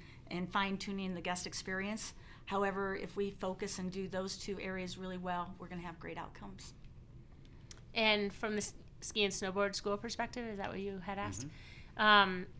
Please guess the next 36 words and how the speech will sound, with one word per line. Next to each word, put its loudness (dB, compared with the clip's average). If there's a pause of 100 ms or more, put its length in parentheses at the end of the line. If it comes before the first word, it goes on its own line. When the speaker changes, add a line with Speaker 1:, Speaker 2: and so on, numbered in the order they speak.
(280)
Speaker 2:
I 10
would 6
say, 8
I 4
mean, 4
everything 8
Beth 8
said 6 (180)
holds 2
true 2 (200)
departmentally 4
as 0
well, 2 (220)
um, 0
as, -2 (260)
as 2
big -4
picture. -2 (460)
Um, 6
from 6
my 12
perspective, 4 (520)
to -2
have 12
a 4
great 6
season, 0 (880)
to 6
me 6
personally, 6
it's 4
really 6
important 2
that 4
our 8
instructors 2